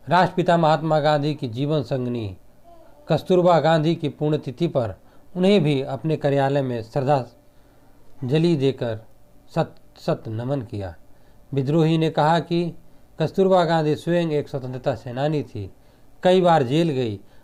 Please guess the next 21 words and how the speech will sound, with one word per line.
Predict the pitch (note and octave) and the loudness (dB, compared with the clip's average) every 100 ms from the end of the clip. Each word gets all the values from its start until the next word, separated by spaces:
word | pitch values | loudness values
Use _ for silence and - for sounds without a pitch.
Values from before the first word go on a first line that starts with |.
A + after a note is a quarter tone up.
| - | -4
और | C#3+ C#3+ | 0 2
महात्मा | C#3+ C3 D#3 D#3 C#3+ | 2 2 2 2 -2
गांधी | C3 C3+ B2+ B2+ | 0 -2 -4 -4
द्वारा | B2+ B2 A#2 G#2+ - - - - | -4 -4 -4 -6 -12 -20 -20 -10
आज़ादी | C#3 B2 D#3+ D#3+ D3 | -6 0 2 2 0
के | - C#3 | -2 -4
आंदोलन | B2+ C3 B2+ C#3+ C3+ B2 | -4 -6 -4 -4 -4 -6
का | - A2+ G#2 - - _ _ C3 | -8 -10 -10 -16 -20 _ _ -8
नेतृत्व | C3+ - E3+ F3 | -6 -6 -6 -4
करने | D3+ C3 B2+ A#2+ | -2 -2 -4 -6
की | A#2 G#2+ F#2+ - - - | -8 -10 -10 -18 -20 -10
भूमिका | A#2 D3+ D3+ D#3 | -6 -4 -2 -2
में | C#3 B2+ | -2 -4
उनका | A#2+ A2+ | -8 -8
अमूल्य | B2+ - B2+ D3 C3+ | -10 -10 -8 -6 -4
योगदान | A#2 A2 G#2 A#2+ C#3+ A2+ | -6 -8 -8 -6 -8 -8
था। | F#2+ E2+ - - - - - - - - D#3 | -12 -14 -18 -20 -20 -20 -20 -20 -20 -6 -4
कस्तूरबा | - F3 F3 E3+ | -2 0 2 2
गांधी | E3+ D#3+ E3+ | 2 0 0
ने | E3+ E3+ D#3 - - - - - - - - - D3+ | 0 -2 -4 -10 -20 -20 -20 -20 -20 -20 -20 -10 0
आज़ादी | D#3 D3+ G3 F#3+ F#3 F3 | 2 4 4 4 2 -2